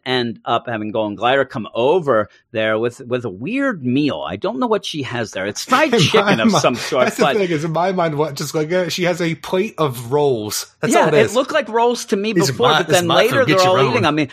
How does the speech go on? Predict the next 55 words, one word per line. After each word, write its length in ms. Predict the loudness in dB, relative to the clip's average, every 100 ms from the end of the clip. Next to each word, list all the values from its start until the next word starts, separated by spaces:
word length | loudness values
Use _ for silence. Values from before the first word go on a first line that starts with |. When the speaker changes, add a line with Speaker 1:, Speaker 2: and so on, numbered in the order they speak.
| -6
Speaker 1:
I'm 120 | -8 -6
telling 320 | -4 -2 0
you, 100 | 0
they, 200 | -2 -4
they 220 | -6 -8
just 480 | -6 -2 -2 -2 -6
ended 280 | -6 -6 -4
up 140 | -4 -2
making 460 | -2 -2 -2 -4
Speaker 2:
It's 140 | -2 0
Speaker 1:
a 60 |
Speaker 2:
Red 140 | 0 2
Speaker 1:
lot 220 | 2 2
Speaker 2:
Lobster 160 | 2 -2
Speaker 1:
of 40 |
fried 200 | 2 4 4
Speaker 2:
cheddar 60 | 2
rolls. 340 | 4 4 2
Speaker 1:
chicken. 160 | 0 -4 -8 -14 -4
And 180 | -2 0
the 80 | 0
one 380 | 0 -2 -2 -4
piece 460 | -10 -8 -8 -4
that 200 | -2 -2 0
Avery 500 | 0 0 -2 -2 -2
is 160 | -4 -4
eating, 420 | -2 0 0 -2 -8 -20 _
I 160 | -6 -6 _
don't 280 | 2 2 0
know 220 | 4 4
if 120 | 4
it's 180 | -2 -6
chicken. 440 | -8 -4 -4 -4 -10 -16 -20 _
The 120 | -6
bone 640 | -6 _ -2 0 0 -2 -4
on 260 | -2 -2 0
this 200 | -2 -2
drumstick 680 | -2 0 0 -4 -2 0
is 160 | 0 -2
so 400 | -2 -6 -2 0
Speaker 2:
<laughs> 0 |
Speaker 1:
long. 800 | 0 2 0 -2 -2 0 0 -2 -2
And 240 | 0 0
also 360 | 0 -2 -2 -2
I 100 | -2
see 260 | -4 -6
she 160 | -4 0
has 160 | -2
steak, 560 | -2 -6 -2 -2 -4 -12
so 160 | -2 0
that's 200 | 0 -2
pretty 180 | -6 -2
cool. 200 | 0 0
And 100 |
yeah, 140 | 0